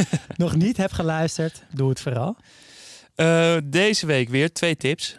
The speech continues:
Speaker 1: van Daan en mij. Wat, eh, tip jij, Daan?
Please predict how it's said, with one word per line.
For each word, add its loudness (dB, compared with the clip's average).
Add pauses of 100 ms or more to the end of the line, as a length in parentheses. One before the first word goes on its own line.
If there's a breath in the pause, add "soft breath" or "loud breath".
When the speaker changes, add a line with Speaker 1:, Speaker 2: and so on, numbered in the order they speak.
(120)
Speaker 1:
van -6
Daan 0
en -4
mij. -4 (960)
Wat, -4
eh, 0
tip -8
jij, -2
Daan? -8